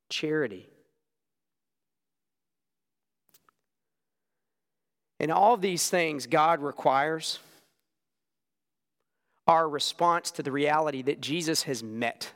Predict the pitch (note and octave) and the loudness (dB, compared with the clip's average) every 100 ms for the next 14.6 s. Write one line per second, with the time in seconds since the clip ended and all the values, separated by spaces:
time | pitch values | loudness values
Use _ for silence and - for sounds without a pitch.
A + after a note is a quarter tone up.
0 | - G#2 G2+ - - - - - - - | -10 -8 -8 -8 -8 -10 -20 -20 -20 -20
1 | _ _ _ _ _ _ _ _ _ _ | _ _ _ _ _ _ _ _ _ _
2 | _ _ - D3 E3 D3+ B2 A#2+ C3 C#3 | _ _ -6 -4 -4 -4 -4 -6 -4 -2
3 | C3 B2 B2+ - B2+ - - B2 A#2+ B2 | -2 -6 -4 -4 -4 -8 -6 -6 -6 -10
4 | B2+ - - - _ _ _ _ _ _ | -10 -12 -12 -20 _ _ _ _ _ _
5 | _ _ _ _ _ _ _ _ D3 - | _ _ _ _ _ _ _ _ -4 0
6 | D#3+ D#3 F#3 E3+ - E3+ D#3+ D#3 D3 D3 | 0 2 2 0 -2 -4 -2 -2 -2 -2
7 | D#3 D3 B2 D3 C3 C3 D3 - C#3 C3 | -2 -4 -4 -4 -2 -2 -2 -2 -6 -6
8 | - - _ - C#3 C3+ - F3 E3 D3+ | -8 -10 _ -4 -4 -4 -4 -2 -2 -2
9 | C3 - C3+ C#3 D3+ - C#3 C#3 B2+ B2 | -6 -6 -4 -4 -4 -6 -8 -6 -4 -6
10 | A#2 - - - - - - F3+ F#3+ D3+ | -8 -16 -20 -20 -12 -4 -2 -2 -2 -6
11 | B2 C3 B2 D3 C#3+ C#3+ B2+ C#3 B2+ A#2 | -6 -4 -2 -2 -2 -6 -6 -4 -6 -4
12 | C3+ C3+ C3 B2+ - - - - D3 F3 | -4 -2 -2 -4 -10 -20 -16 -2 4 6
13 | A3 F#3 F#3+ F3+ F3 D3 E3+ D#3 - F3 | 4 2 -2 0 -2 0 0 0 -2 -2
14 | E3+ D3+ D#3 D3+ C#3 | -2 -2 -2 0 -2